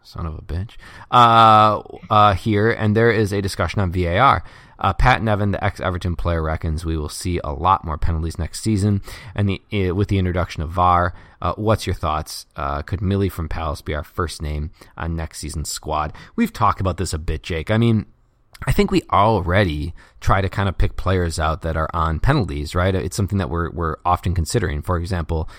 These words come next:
uh, this year we, we talked about players like Kuhn, um, you know, Salah when Milivojevic isn't on the pitch,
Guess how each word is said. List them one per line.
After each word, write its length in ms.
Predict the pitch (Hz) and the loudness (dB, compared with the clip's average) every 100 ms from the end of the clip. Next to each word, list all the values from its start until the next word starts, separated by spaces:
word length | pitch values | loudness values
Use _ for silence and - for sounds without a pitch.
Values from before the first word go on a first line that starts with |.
| - _ - | -20 _ -6
uh, 160 | 90 87 | -4 -2
this 260 | 95 - | -2 -2
year 160 | 90 82 | -2 -2
we, 220 | 85 82 - | -2 -6 -8
we 80 | 87 | -6
talked 240 | 87 78 | -4 -4
about 160 | 80 - | -6 -6
players 280 | 85 76 | -6 -6
like 140 | 76 73 | -6 -8
Kuhn, 480 | - 90 85 82 85 - - - _ | -4 -2 -2 -2 -4 -10 -20 -20 _
um, 360 | 82 78 73 69 | -6 -4 -4 -6
you 60 | 78 | -8
know, 40 | |
Salah 420 | 73 104 87 87 | -4 0 0 0
when 140 | 85 82 | -2 -2
Milivojevic 600 | 80 80 80 80 78 - | -4 -6 -6 -6 -6 -10
isn't 180 | 78 76 | -10 -8
on 140 | 76 | -8
the 60 | 78 | -4
pitch, 500 | - 82 76 - | -2 -2 -4 -12